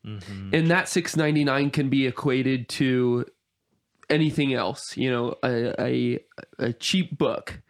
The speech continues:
Speaker 2: that you get at a used bookstore is also six ninety-nine. And all of a sudden, two unlike things are un-,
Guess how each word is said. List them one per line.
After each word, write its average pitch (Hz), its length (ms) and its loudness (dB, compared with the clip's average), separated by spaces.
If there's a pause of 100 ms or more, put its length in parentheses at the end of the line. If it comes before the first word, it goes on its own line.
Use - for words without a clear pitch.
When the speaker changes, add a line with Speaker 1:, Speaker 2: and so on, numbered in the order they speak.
(160)
Speaker 2:
that - 100 0
you 135 140 2
get 131 160 0
at 135 120 0
a 131 40 2
used 127 340 0
bookstore 123 380 -2
is 123 80 -2
also 127 340 -2
six - 300 -10
ninety-nine. 117 720 -2
And - 100 0
all 147 180 2
of 151 80 -4
a 151 80 0
sudden, 135 400 -2
two 151 340 -2
unlike 147 420 0
things 135 520 -2 (100)
are 127 320 -2
un-, 131 180 0